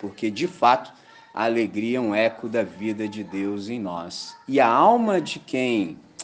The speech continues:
ama a Deus sempre nada em alegria, sempre aprecia, por exemplo, feriados e sempre está pronto pra cantar. Quem disse isso foi um irmão nosso do passado,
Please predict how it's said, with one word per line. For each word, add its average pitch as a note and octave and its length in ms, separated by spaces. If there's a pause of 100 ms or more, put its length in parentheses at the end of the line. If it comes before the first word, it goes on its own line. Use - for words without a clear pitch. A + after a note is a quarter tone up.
(200)
ama C3 300
a F#2+ 40
Deus C#3 640 (160)
sempre G#3 720
nada D3 460
em D3 120
alegria, G2+ 600 (320)
sempre A3 420
aprecia, D3 600
por C#3 180
exemplo, A#2+ 340
feriados C#3 880
e D3 80
sempre E3+ 680
está C3 540 (640)
pronto F#3 480 (340)
pra B2+ 160
cantar. F2+ 680 (460)
Quem G#2+ 160
disse A2 420
isso A2+ 200
foi B2 140
um A#2+ 40
irmão A2+ 260
nosso A2 360
do A2 80
passado, A2+ 640